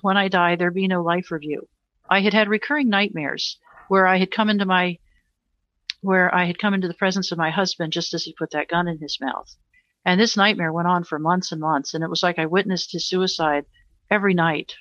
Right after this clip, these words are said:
for months and months and months. It was excruciatingly difficult. So I asked God,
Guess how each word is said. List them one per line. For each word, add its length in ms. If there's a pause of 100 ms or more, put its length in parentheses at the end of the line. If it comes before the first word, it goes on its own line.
(140)
for 120
months 280
and 120
months 280
and 80
months. 200
It 80
was 160
excruciatingly 1200
difficult. 480
So 100
I 120
asked 260
God, 320